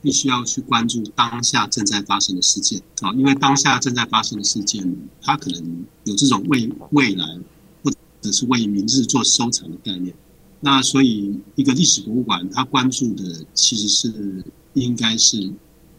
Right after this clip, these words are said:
怎么样从当代的眼光去做过去历史的收藏、研究跟，跟这个，跟策展，但是也要从当代的眼光去看到当下正在发生的事件，而且这个事件未来十年、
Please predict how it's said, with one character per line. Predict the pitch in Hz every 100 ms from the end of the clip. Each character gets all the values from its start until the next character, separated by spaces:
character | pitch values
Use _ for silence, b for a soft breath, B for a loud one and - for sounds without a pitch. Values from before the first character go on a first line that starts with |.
| _
怎 | - 107
么 | 123
样 | 156 139
从 | - 107 -
当 | - 123
代 | 123 117
的 |
眼 | 95 90 87 104
光 | 107 110
去 | - - 110
做 | - 120 98 101 _ _ -
过 | 120
去 | - 120
历 | 120
史 | - -
的 | 87
收 | - - 113 110
藏、 | - 80 76 - _ _ -
研 | 90 98
究 | 120 101
跟， | 101 95 90 - _ _ _ -
跟 | 98 95 92
这 | - 95
个， | 90 65 62 - - - _ - -
跟 | 101 101
策 | - 127
展， | 95 - - _
但 | 151
是 | 139 165
也 |
要 | 117 135
从 | 113 104 107
当 | - 123 127
代 | 131 117
的 |
眼 | 98 85 -
光 | 101 98 - - _ _
去 | -
看 | 127 123
到 | 117 113
当 | - 120
下 | 120 127 123
正 | - 110
在 | 101 107
发 | 98 104
生 | 101 104
的 | 92
事 | - 101
件， | - 92 123
而 |
且 | 127 113
这 | 139
个 | 127
事 | 147
件 | 123 117 139
未 | 135
来 | 98 90 -
十 | - - 123
年、 | 113